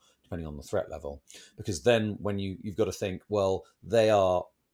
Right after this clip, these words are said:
almost trivially going to remove one of my characters," and they can pretty much pick which one it is. It's not always true. Someone like a Hulk, they're not gonna just trivially remove him, but they, they can get there if they really work on it. So you've got to think, um,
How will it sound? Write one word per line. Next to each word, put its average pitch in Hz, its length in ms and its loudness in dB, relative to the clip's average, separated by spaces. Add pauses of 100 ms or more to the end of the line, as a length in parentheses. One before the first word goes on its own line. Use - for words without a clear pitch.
(120)
almost 120 400 2
trivially 87 380 -2
going 90 240 0
to 98 140 -10
remove 95 520 -2
one 92 220 -2
of 78 100 -6
my 82 140 -6
characters," - 480 -10
and 104 80 -8
they 110 80 -4
can 127 160 -6
pretty 180 340 0
much - 240 -2
pick - 280 -6
which 92 200 -4
one 87 160 -4
it 69 120 -10
is. 65 340 -14 (320)
It's - 100 -20
not 143 220 2
always 113 460 4
true. 110 280 2
Someone 92 240 -4
like 85 140 -6
a - 60 -8
Hulk, - 420 0
they're 87 140 -4
not 87 160 -6
gonna 85 160 -6
just 82 180 -8
trivially 101 320 -2
remove 98 380 0
him, 95 240 -6
but 85 160 -2
they, 92 160 0
they 95 160 0
can - 160 -8
get - 180 0
there 85 160 2
if 82 80 -4
they 85 140 -4
really 73 160 -6
work 67 280 -8
on 71 120 -12
it. 65 80 -18 (600)
So - 180 0
you've 101 200 2
got 127 140 6
to 101 80 0
think, 87 400 -4 (260)
um, 87 380 -4